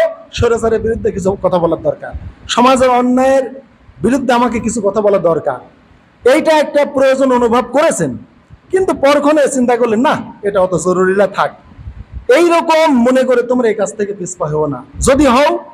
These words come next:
সুম্মা লা তাকু-, ইয়াকুলুহু, যদি তোমরা এইটা যদি না বলো,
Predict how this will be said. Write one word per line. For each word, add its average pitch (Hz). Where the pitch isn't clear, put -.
সুম্মা 302
লা 233
তাকু-, 202
ইয়াকুলুহু, 220
যদি 233
তোমরা 240
এইটা 220
যদি 202
না 190
বলো, 220